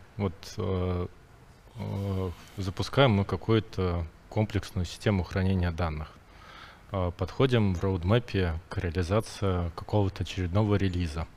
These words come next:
Э, большое количество функционала доработано в рамках, э, требования рынка, чтобы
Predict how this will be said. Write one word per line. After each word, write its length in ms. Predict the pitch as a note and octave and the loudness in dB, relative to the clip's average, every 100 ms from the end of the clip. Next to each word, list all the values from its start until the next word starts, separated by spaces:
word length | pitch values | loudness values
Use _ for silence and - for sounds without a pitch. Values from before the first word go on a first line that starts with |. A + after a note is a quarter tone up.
| - - - - - - - - - | -18 -20 -20 -20 -20 -18 -18 -16 -4
Э, 180 | F#2 E2+ | 0 0
большое 400 | E2 F2+ - B2 | 0 2 2 2
количество 720 | F#2+ G2 - - - F#2 F2+ | 2 0 -2 -8 -6 0 0
функционала 680 | - F#2+ E2 G#2 G2 F#2+ | 0 -4 -2 0 2 2
доработано 760 | F2 F#2 F#2 G2 D#3+ - G#2 F#2 | 2 0 0 2 2 2 2 2
в 100 | D#2+ | 2
рамках, 540 | G2+ G#2 F#2+ E2+ - - | 2 2 -2 -4 -6 -4
э, 200 | E2+ E2+ | -2 -2
требования 640 | - G2+ F#2 E2+ F2 E2+ | 0 0 2 0 0 0
рынка, 560 | F2+ A#2+ D#3 - G2+ F#2+ | 2 2 0 0 0 2
чтобы 720 | - - F#2 E2+ E2+ E2+ E2+ | 0 -4 -4 -2 0 0 -2